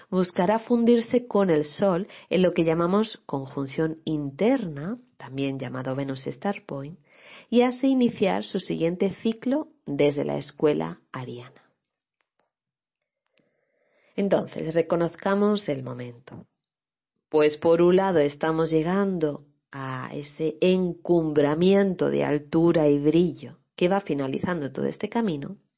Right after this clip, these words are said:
y a la par, pues de eso va la danza de la espiral, nos empezamos a acercar a un nuevo ciclo. Todo con el pulso del acercar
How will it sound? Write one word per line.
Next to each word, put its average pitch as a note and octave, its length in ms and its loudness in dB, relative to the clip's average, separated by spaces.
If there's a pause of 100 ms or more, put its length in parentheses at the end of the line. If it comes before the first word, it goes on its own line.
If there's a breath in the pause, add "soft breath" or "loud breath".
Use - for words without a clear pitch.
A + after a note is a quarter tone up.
(560 loud breath)
y A#3+ 200 6
a A3+ 80 4
la G#3 180 2
par, G#3 380 -2 (260)
pues A#2+ 240 -16
de C3+ 140 -2
eso C#3 200 -2
va C#3+ 140 0
la C#3 140 -4
danza D3+ 500 -4
de C#3 160 -8
la D#3 160 -4
espiral, F3 720 -8 (560 soft breath)
nos D#3+ 160 0
empezamos E3+ 640 0
a F3 60 0
acercar E3 500 -2
a D#3+ 140 2
un D#3+ 160 0
nuevo C#3+ 260 0
ciclo. - 640 -10 (840 loud breath)
Todo B3+ 640 0
con C#3 180 -2
el C#3 180 2
pulso C#3+ 500 0
del C3 360 -8
acercar F#3 1080 -4